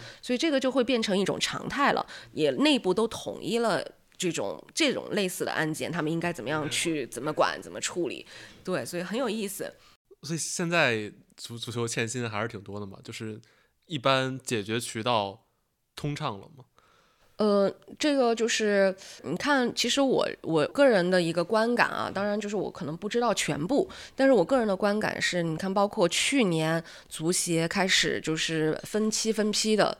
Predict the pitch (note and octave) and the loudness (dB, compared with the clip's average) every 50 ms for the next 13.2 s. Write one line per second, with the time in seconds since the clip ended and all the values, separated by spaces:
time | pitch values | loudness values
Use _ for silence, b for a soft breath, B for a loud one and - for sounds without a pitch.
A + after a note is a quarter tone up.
0 | _ - - E3+ D#3+ D#3 E3+ F3+ - E3 D#3 G3 F#3 - E3+ E3 F3 F#3+ E3+ B2+ | _ -4 0 2 2 2 2 2 0 0 0 2 2 2 2 4 4 4 4 4
1 | A2 D#3 D#3 D3 E3+ E3 - G3+ G3+ G#3 G#3+ A3 G3+ F#3 D#3+ - - - G#3 G#3+ | 2 0 -2 -2 -2 0 2 2 2 4 4 4 4 4 4 4 2 2 2 2
2 | G#3+ G#3+ F#3+ F3 E3+ - - - D3 D#3 F#3 A3 A#3 F#3 C3 B B B B B | 4 4 6 8 8 8 6 4 2 0 4 6 6 6 4 B B B B B
3 | B B - G3+ G#3+ G#3 G3 E3 C3+ A2+ F#3 F#3 F#3+ - - F#3+ F3+ - G#3+ E3+ | B B 0 2 2 4 4 2 2 2 2 2 0 0 -2 -2 -2 -2 -2 0
4 | F#3+ G#3 G3+ G3+ G#3 G#3 G#3 - - - F#3 F#3 F3 D#3+ D#3 - E3 E3 E3 F#3 | 0 2 2 2 4 2 2 0 0 -4 -4 -4 -4 -4 -4 -4 -4 -2 0 0
5 | E3 E3 D#3+ - D#3 F3 E3 D#3+ - - G#3 E3 E3+ - F3 F3+ E3+ F#3 F3 F3+ | 0 0 0 2 2 2 2 0 0 2 2 2 4 4 2 2 2 2 2 2
6 | F3+ E3 D#3+ - E3+ F3 F3 E3 B B B B B - D3 D#3+ F3 C3+ B2+ D3 | 2 2 2 0 2 2 0 0 B B B B B -4 -2 -2 0 -2 -2 -2
7 | F3+ D#3+ D#3 D#3+ - - F#2+ E2+ B B B B B B B - - F3 E3+ D#3+ | -2 -4 -4 -6 -8 -8 -10 -10 B B B B B B B -4 -2 -2 0 0
8 | B2 A#2 B2 - - D#4 E4+ G4+ G#4+ - - F#3 F3+ - F#3 E3+ F3 G3 F3 F3 | -2 -4 -6 -2 -2 0 0 0 0 0 0 -2 -2 -2 -4 -4 -4 -2 -2 -4
9 | E3 - G3+ F3+ - - C#3+ D3 D#3 E3+ E3+ A#3 A3+ F#3+ F#3+ D#3 - G2+ G#2 A2+ | -2 -2 -4 -6 -4 -6 -6 -4 -4 -4 -2 -2 -2 0 0 -2 -4 -4 -6 -8
10 | A2 - - - - - A#3+ A3+ G#3 F#3 - - - _ _ _ - G#3+ F#3+ F#3+ | -8 -8 -6 -4 -2 0 2 2 2 0 -2 -4 -10 _ _ _ 2 2 4 4
11 | F#3 E3+ E3 D#3+ D#3 - D3 F3 A3+ A3 F#3+ D3+ G#2 - - G3 G3 G3+ B3+ C#4 | 4 4 4 4 2 2 2 4 6 6 6 6 4 2 0 0 0 2 4 4
12 | C4 B3 - G#3+ - D#3 - - A#2 D#3+ F3 E3 E3+ E3+ F3+ F3+ F3+ F#3 F#3 F3+ | 4 4 4 2 2 2 2 4 4 4 4 4 6 6 6 6 6 4 4 4
13 | E3+ D#3 C3+ | 4 2 2